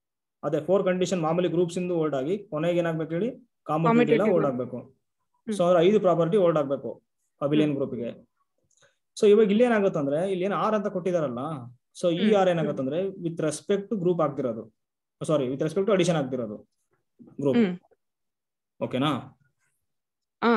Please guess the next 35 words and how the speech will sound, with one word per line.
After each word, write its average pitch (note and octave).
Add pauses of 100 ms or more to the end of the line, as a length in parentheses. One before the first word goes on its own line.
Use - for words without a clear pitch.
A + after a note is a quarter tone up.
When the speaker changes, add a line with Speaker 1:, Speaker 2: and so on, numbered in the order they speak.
Speaker 2:
ಅದೇ F3 (140)
ಡೌಟ್ G#3
ಆಗಿದ್ದು G3
sir. F#3
ಅಲ್ಲಿ F#3
ಆಪರೇ-, G3+ (100)
binary A#3+
operations A#3
mention F#3 (100)
ಮಾಡಿಲ್ಲ A3 (100)
ಅಂದಾಗ, E3+ (500)
so B3 (220)
ಇಲ್ಲಿ A#3
Speaker 1:
ಹಾ, A3+
ಮ್ಯಾಮ್. -
Speaker 2:
according A#3
to B3
the A#3 (100)
note A3+ (100)
ಕೊಟ್ಟಾಗ, F#3 (460)
ಎ-, F#3+
ಪ್ರತಿ G3
ಒಂದು B3
Speaker 1:
ಹಾ, -
ಮ್ಯಾಮ್. -
Speaker 2:
Cartesian A3
ಬ-, G#3
ಇದನ್ನು G3 (100)
ಎಲಿಮೆ-, G3+
ಇದು, F3 (880)
ಆ, - (120)
ಎಲಿಮೆಂಟನ್ನು A3 (920)
abelian G#3+
ಆಗಿರ್ಬೇಕು. E3 (260)
ಅವಾಗ್ಲೇ A3+